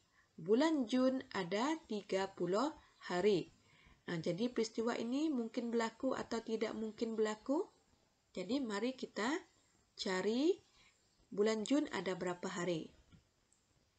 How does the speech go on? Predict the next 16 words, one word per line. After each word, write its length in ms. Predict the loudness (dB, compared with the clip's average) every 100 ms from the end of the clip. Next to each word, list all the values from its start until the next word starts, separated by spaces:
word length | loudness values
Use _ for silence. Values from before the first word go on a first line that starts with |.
| _
Jadi, 400 | -6 -4 -2 -2
seperti 320 | -2 -6 -4 -6
yang 80 |
kita 240 | -6 -6 -6
pelajari, 720 | -4 -2 -2 2 2 4 2
kita 240 | 0 -8
mulakan 480 | -4 -2 -2 -2 -4
dengan 240 | -2 -4 0
Januari. 640 | 0 0 0 2 2 0 -4 -20 -20 -16
Januari 640 | 0 2 4 4 2 2
ada 240 | 0 0 -2
tiga 320 | -2 -2 -2
puluh 160 | 0 -2
satu 320 | -2 -2 -4
hari. 560 | -2 -2 0 4 2 0 -8 -20 -20 -20 -20 _ _
Februari 640 | 2 6 6 6 6 6